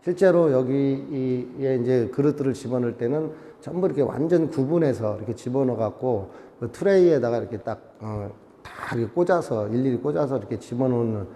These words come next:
이런 방식을 해야지 이제 세척을 어느 정도, 어, 보장받을 수 있는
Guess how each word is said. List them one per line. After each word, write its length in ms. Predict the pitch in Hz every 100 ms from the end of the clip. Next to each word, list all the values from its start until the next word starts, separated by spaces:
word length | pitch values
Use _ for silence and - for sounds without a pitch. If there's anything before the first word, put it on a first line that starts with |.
| - - -
이런 200 | 127 131
방식을 440 | 110 113 117 117
해야지 300 | 123 147 127
이제 240 | 117 110 107
세척을 480 | - 139 143 127 113
어느 180 | 101 104
정도, 400 | 107 104 104 92 - - _
어, 120 | 110 104
보장받을 380 | 123 127 113 107
수 160 | -
있는 580 | 110 110 113 110 104 101